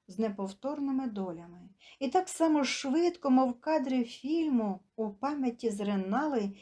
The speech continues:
і зникали найяскравіші епізоди власного життя. Василь був наймолодшим із п'ятьох братів. Батько навчив хлопців любити і цінувати життя.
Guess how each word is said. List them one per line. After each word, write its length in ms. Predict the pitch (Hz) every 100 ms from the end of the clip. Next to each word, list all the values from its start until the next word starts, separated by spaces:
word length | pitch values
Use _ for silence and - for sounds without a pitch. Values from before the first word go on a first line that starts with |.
| - -
і 140 | 262 254
зникали 600 | 247 254 254 339 320 302
найяскравіші 1120 | 269 240 233 226 202 - 196 185 277 311 285
епізоди 840 | 277 247 262 233 226 240 226 226 240 _ _ _ _
власного 580 | 180 175 175 175 190 185
життя. 500 | 196 208 _ - - _ _ _ _ _ _ _ _ _ - _ -
Василь 340 | 285 302 403 359
був 160 | 349
наймолодшим 760 | 339 285 269 262 320 - 285 233
із 140 | 226
п'ятьох 400 | 240 208 233 233
братів. 540 | 233 285 285 214 180 - _ _ _
Батько 380 | 226 247 - 220
навчив 460 | 226 226 262 254
хлопців 480 | - 254 262 - 220
любити 460 | 226 214 294 311 285
і 40 |
цінувати 600 | - 233 226 196 202 208
життя. 480 | 220 254 - 202